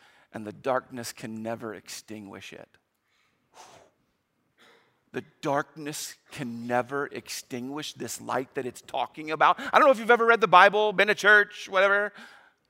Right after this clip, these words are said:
But according to the Bible, if you haven't read it, it speaks of a light that is designed for your darkness, that no one, nothing can actually extinguish that light.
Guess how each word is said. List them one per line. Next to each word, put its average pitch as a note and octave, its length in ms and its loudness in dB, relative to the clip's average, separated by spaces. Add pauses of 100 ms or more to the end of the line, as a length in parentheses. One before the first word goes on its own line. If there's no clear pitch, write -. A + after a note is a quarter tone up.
(800)
But G3+ 220 2 (180)
according D#4 440 2
to C4 120 -4
the A#3+ 60 -4
Bible, A3 300 8
if F3 80 -2
you - 80 4
haven't B3 180 4
read G#3+ 180 8
it, G3+ 120 2
it B3+ 160 0
speaks - 580 2 (100)
of F#3+ 340 6 (280)
a A#3 160 4
light A3+ 680 6 (260)
that G#3+ 120 6
is G3+ 200 2
designed G#3+ 840 2
for G#3 280 -2
your G#3 400 0
darkness, G#3+ 920 2 (280)
that G3+ 180 6
no G3 380 4
one, G3+ 520 0
nothing A3+ 560 2
can D4 300 -6
actually B3+ 540 0
extinguish A#3+ 840 -4 (200)
that G3 420 6 (260)
light. E3 520 4